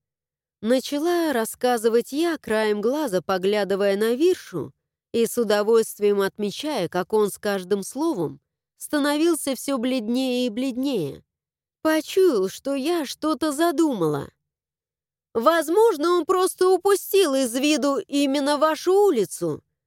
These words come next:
Представляете, сколько времени надо, чтобы обойти весь город и осмотреть каждый закоулок? Ни один человек не обладает способностями знать и видеть всё до мельчайших деталей.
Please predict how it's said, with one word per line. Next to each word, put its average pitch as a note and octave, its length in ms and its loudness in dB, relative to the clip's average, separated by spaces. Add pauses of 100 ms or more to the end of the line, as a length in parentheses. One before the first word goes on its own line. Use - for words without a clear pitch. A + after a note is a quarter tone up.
(140)
Представляете, D#4+ 960 0
сколько D#4 460 -2
времени C4+ 540 -2
надо, C4+ 560 0 (280)
чтобы E4+ 400 2
обойти D#4+ 500 0
весь C#4+ 220 -2
город E4+ 520 2 (220)
и A#3+ 80 2
осмотреть C#4 680 0
каждый D#4 420 0
закоулок? E4 800 2 (500)
Ни A#3+ 160 2
один C4 380 2
человек C#4+ 520 -2
не F#3 140 0
обладает G#3 580 0
способностями G#3+ 1040 -2 (340)
знать C4+ 500 -2
и C4 120 -2
видеть C4+ 500 0 (260)
всё F4 300 0
до D#4 120 0
мельчайших D4+ 680 -2
деталей. C4+ 720 -2